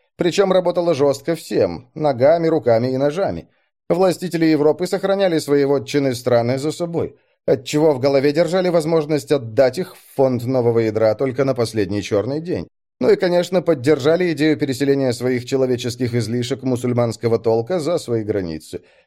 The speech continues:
Поэтому сохранили идею сборки ядра вокруг нового измененного икриотизма. Синтетический рубин веры уже устарел, а свои официальные сми, главную веру двадцатого века, Запад и аристократы не отдавали.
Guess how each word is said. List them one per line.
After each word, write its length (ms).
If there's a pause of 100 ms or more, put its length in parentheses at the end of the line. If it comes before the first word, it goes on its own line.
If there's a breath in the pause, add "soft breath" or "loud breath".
(160 soft breath)
Поэтому 460
сохранили 760
идею 260
сборки 340
ядра 340
вокруг 360
нового 420
измененного 600 (120)
икриотизма. 760 (380)
Синтетический 840
рубин 360
веры 260
уже 220
устарел, 680
а 160
свои 280
официальные 760
сми, 560
главную 680
веру 280
двадцатого 480
века, 380
Запад 400
и 40
аристократы 680
не 80
отдавали. 640